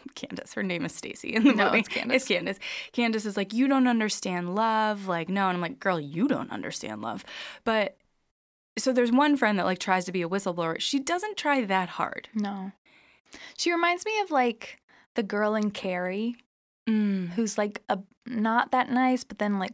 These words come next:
Speaker 2: kind of tries to help in a way,
Speaker 1: Yeah.
Speaker 2: and then she's kind of haunted by Carrie.
Speaker 1: Yeah.
Speaker 2: That's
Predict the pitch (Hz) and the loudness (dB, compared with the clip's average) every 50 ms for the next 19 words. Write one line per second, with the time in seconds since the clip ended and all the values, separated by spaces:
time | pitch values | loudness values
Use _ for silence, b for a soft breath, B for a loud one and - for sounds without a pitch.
0 | _ _ - - 185 180 185 190 196 220 226 214 - - - 247 233 240 233 - | _ _ -8 -6 -4 -4 -2 -2 -2 -2 -2 -4 -6 -4 -2 0 0 0 0 0
1 | 254 240 226 240 240 233 233 233 233 _ - - 220 240 240 240 240 240 233 233 | 0 0 2 2 2 2 2 0 -2 _ -4 0 2 2 4 4 4 4 4 4
2 | 233 220 208 190 196 190 - 196 - - 196 180 175 - - - 180 190 190 185 | 2 2 2 2 0 0 -2 -6 -4 -2 -2 -2 -2 -4 -6 -4 -4 -4 -4 -2
3 | - 214 208 202 208 220 214 214 220 - - 233 220 226 226 226 226 214 202 185 | -2 -4 -2 0 0 2 2 2 0 -2 -2 -2 0 0 0 0 0 2 0 0
4 | 185 185 185 180 - - - | 0 0 -2 -4 -4 -6 -8